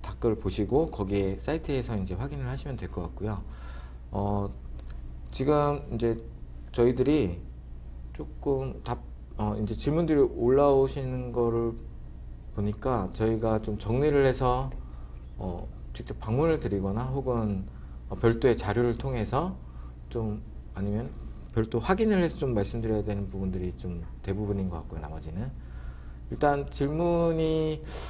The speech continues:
더 이상 안 올라오면, 어, 이상 말씀, 어,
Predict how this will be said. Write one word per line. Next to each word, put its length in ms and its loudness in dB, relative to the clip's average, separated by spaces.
더 120 4
이상 440 2
안 120 0
올라오면, 1500 0
어, 320 -8
이상 480 0
말씀, 340 -4
어, 300 -4